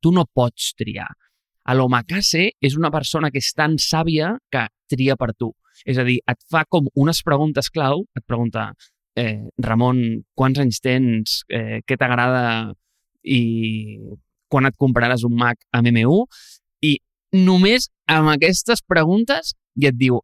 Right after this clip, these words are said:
«Avui el que tu menjaràs és això», i t'ho prepara. Perquè ell sap com millor que tu què és el que tu vols, no? Llavors, d'alguna manera, restringeix la, o, o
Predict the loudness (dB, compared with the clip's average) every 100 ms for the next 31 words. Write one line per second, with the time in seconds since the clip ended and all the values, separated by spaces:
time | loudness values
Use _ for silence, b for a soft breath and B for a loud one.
0 | 0 0 2 0 0 -2 -2 -2 0 0
1 | 0 -4 -6 -6 -8 -6 -6 -8 -10 _
2 | -2 0 0 0 -2 -6 -12 _ _ _
3 | _ -2 -2 0 0 0 -2 -2 -4 -4
4 | _ -2 0 -2 0 0 0 0 -2 -2
5 | -4 -4 -4 -4 -4 -4 -6 -6 -4 -4
6 | -2 2 2 2 0 0 0 0 0 -2
7 | -4 -6 -6 -4 0 2 2 2 2 0
8 | -4 -10 _ _ _ -2 2 2 2 0
9 | 0 -2 -4 -6 -12 -16 _ -20 -20 _
10 | -6 -2 -2